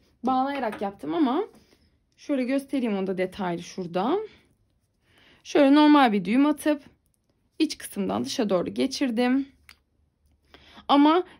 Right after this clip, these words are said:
e, örgü yapıp da içte bir düğüm yapıp sıkıştırabilirsiniz. Direkt örgü olur.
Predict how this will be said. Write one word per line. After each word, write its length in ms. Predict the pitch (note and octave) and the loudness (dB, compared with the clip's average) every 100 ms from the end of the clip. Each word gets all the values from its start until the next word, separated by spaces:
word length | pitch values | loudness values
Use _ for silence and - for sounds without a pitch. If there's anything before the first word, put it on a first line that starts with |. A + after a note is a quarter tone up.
| - | -4
e, 180 | A#3+ A#3 | 0 4
örgü 400 | A#3 B3+ B3 D4 | 6 6 4 4
yapıp 380 | D4+ C#4+ C#4 - | 4 4 -4 -2
da 240 | G3+ F3+ _ _ | -2 -2 _ _
içte 360 | G#3+ - B3+ | -8 -4 -4
bir 200 | A3 G#3+ | -2 -2
düğüm 200 | F#3 B3 | -2 2
yapıp 340 | B3+ G#3+ C#4+ D4 _ | 2 0 -4 -8 _
sıkıştırabilirsiniz. 1200 | - - - - G3 A3 C4+ C4+ G#3+ A3 D4+ - | -20 -16 -14 -6 -4 -2 -6 -4 -4 -4 -4 -4
Direkt 340 | F#3+ F3+ - | -4 -4 -4
örgü 300 | G3 F#3 F3+ | -2 -2 -2
olur. 300 | B3 B3+ D4+ | -2 -2 -4